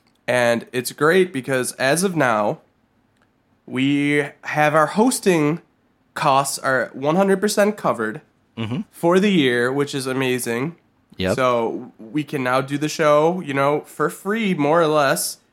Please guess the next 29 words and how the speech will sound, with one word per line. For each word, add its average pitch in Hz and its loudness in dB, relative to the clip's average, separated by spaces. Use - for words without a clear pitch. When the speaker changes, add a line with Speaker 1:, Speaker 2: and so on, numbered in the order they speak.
Speaker 2:
Yeah. 95 2
Speaker 1:
Well, 160 4
not 190 2
for 269 -2
free. 190 2
It's 170 0
socialism, 151 2
you 113 0
know. 120 4
We're 131 2
all 160 4
doing 185 2
socialism 170 -2
together 123 0
to 147 -8
make 147 -2
the 190 -2
show 135 0
Speaker 2:
<laughs> - -10
Speaker 1:
work. 131 0
Um, 139 2
but 180 2
not 175 4
only 175 2
is 139 0
our 139 4
hosting 165 2
paid 110 -6
for, 95 -6